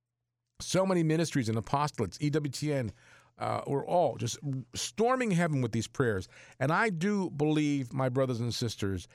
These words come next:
that we will see a divine intervention like we've never seen before in our lifetime.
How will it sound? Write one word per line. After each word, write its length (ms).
that 120
we 160
will 200
see 600
a 120
divine 640
intervention 840
like 240
we've 140
never 260
seen 360
before 400
in 80
our 180
lifetime. 500